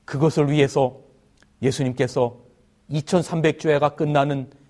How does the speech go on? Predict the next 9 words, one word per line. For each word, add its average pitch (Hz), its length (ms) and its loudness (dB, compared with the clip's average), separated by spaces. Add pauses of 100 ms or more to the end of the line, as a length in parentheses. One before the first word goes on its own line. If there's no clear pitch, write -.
일천팔백사십사 131 1120 -4
년 120 260 -4 (460)
하늘 120 340 -2
지성소로 226 640 2
들어가셨다는 240 760 2
것을 226 340 -8 (800)
재림운동 135 680 0 (260)
실망 139 480 0
후에 131 380 0